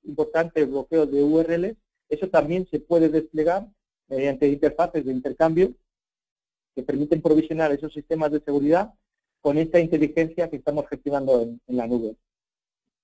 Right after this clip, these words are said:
Al final lo que hacemos es una gestión unificada con múltiples interfaces para distribuir esa, esa seguridad en, en nuestra red. Otro módulo que tenemos en la integración, digamos, en la parte de D N S seguridad es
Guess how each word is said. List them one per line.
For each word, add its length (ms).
Al 120
final 220
lo 60
que 80
hacemos 300
es 100
una 140
gestión 500
unificada 800
con 160
múltiples 400
interfaces 640
para 380
distribuir 480
esa, 360
esa 220
seguridad 500
en, 240
en 120
nuestra 280
red. 220
Otro 260
módulo 340
que 60
tenemos 400
en 220
la 280
integración, 720
digamos, 280
en 80
la 60
parte 220
de 100
D 60
N 80
S 180
seguridad 360
es 80